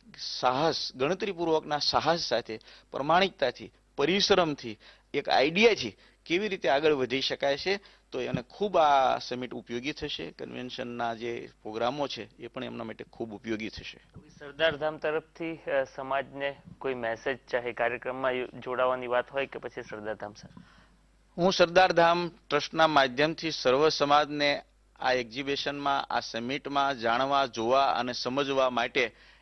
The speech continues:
Speaker 1: એમને આમંત્રિત કરું છું. સર્વ સમાજના બંધુ ભગીનીઓને આમંત્રિત કરું છું, કારણ કે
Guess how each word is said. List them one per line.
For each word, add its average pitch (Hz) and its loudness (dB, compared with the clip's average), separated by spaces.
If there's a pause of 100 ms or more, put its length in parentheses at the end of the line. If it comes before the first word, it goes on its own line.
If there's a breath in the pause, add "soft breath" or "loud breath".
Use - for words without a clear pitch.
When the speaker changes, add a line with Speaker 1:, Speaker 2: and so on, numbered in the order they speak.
Speaker 1:
એમને 123 -4
આમંત્રિત 131 -4
કરું 156 -6
છું. 160 -12
સર્વ 127 -2
સમાજના 127 -2
બંધુ 120 -4
ભગીનીઓને 120 -4
આમંત્રિત 143 -4
કરું 151 -6
છું, 165 -10 (320 loud breath)
કારણ 214 0
કે 220 0